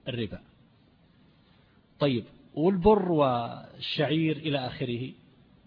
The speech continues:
إيش العلة فيه؟ إذا قلنا إنها الكيل فقط فيكون هذا في كل المكيلات، فالصابون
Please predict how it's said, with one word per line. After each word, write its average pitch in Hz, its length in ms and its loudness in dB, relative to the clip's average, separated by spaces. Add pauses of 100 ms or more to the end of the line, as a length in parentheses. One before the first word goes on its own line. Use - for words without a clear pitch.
إيش 139 140 -4
العلة 170 300 0
فيه؟ 151 240 -6 (1600)
إذا 151 140 0
قلنا 190 360 0
إنها 170 200 0
الكيل 165 340 0
فقط 190 480 -2 (340)
فيكون 156 500 0
هذا 156 240 0
في 147 160 -6
كل 180 280 -2
المكيلات، 135 640 -2 (1600)
فالصابون 147 720 0